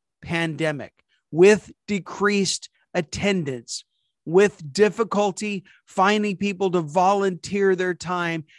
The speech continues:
They have more leaders, more groups, more people in groups than they ever have. Let's face it, your church from twenty nineteen is not coming back. The church you've got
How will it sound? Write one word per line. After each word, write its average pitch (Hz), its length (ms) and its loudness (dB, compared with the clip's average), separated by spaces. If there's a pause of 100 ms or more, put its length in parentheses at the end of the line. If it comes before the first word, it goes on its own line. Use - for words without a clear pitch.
They 147 100 -2
have 135 200 -4
more 180 300 2
leaders, 180 520 -2 (220)
more 180 220 0
groups, 160 440 -8 (120)
more 190 180 2
people 202 340 -4
in 170 120 -2
groups 156 320 -8 (260)
than 160 140 0
they 160 140 -4
ever 147 300 -2
have. 107 360 -8 (680)
Let's 170 220 -2
face 151 300 -4
it, - 80 -20 (560)
your 180 280 2
church 185 560 -4
from 143 220 -10
twenty 190 400 -4
nineteen 165 760 -4 (460)
is 127 220 -10
not 143 460 -4 (280)
coming 143 560 -8 (260)
back. - 560 -10 (880)
The 147 100 -4
church 202 400 -2
you've 233 200 -4
got 175 440 0